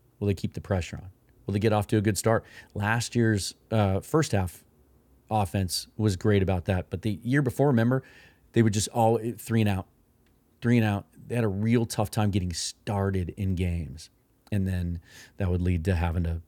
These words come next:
pull it out of the hat later. Um,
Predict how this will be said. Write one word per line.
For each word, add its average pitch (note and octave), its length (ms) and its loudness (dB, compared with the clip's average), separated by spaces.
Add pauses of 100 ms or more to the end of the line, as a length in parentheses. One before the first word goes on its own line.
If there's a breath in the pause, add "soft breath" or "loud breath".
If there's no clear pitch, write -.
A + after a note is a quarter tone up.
pull G#2 180 4
it F2 60 2
out E2+ 220 -2
of F#2 60 -6
the F#2 80 -8
hat F2 320 -6 (280)
later. G2 340 -2 (1700 soft breath)
Um, F2 640 0